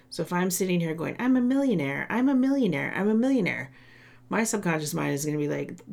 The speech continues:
"Girl, shut the hell up. You're not a millionaire yet." But there are ways around that. When you have the right affirmations and you're repeating them,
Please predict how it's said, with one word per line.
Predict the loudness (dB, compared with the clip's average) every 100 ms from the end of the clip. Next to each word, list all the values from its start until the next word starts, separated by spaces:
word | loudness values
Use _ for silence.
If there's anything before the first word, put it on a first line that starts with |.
| -8 -6 -6 -6 -8 -12 -4
"Girl, | -2 0 0 0 -4 -10 _ -10
shut | -6 -2 -2 -2
the |
hell | 0 0
up. | 0 -4 0
You're | 2
not | 4 0
a |
millionaire | 0 0 0 -2 -2
yet." | -2 -4 -4 -12 -20 -20 -20 -20 -20 -10 -4
But | 2
there | 4
are | 6
ways | 8 6 4
around | 2 4 4 4 2
that. | 0 0 0 -2 -4 -8 -10 -12 -20 -20 -20 -20 -8
When | -4 -2 0
you | 0 0 0 0 -2 -4
have | -6 -4 -4 -4
the | -2
right | 0 2 2
affirmations | 2 0 0 0 0 0 -2 -2 0
and | 2
you're | 2
repeating | 0 -2 -4 -4 0 0
them, | 0 0